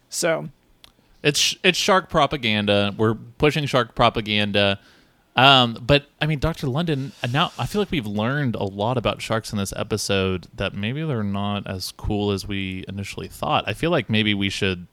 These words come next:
Speaker 2: pivot, right?
Speaker 1: Yeah, I mean, maybe we can mix it up, like, do a hybrid of, of the
Speaker 2: Sure.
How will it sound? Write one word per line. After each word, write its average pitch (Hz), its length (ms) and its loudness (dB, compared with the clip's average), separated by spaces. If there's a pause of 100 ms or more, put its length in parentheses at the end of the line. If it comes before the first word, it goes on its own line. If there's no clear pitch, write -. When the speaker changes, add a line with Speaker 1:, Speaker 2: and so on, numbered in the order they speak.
(160)
Speaker 2:
pivot, 156 380 2 (360)
right? 117 320 0 (640)
Speaker 1:
Yeah, 311 480 8
I 254 80 6
mean, 262 180 6 (120)
maybe 220 260 8
we 285 60 6
can 254 120 6
mix 226 180 4
it 220 60 6
up, 220 220 8 (380)
like, - 340 8 (500)
do 214 160 8
a 185 40 10
hybrid 160 520 2 (500)
of, 165 260 -2
of 165 200 -4
the - 60 -20 (460)
Speaker 2:
Sure. 180 240 2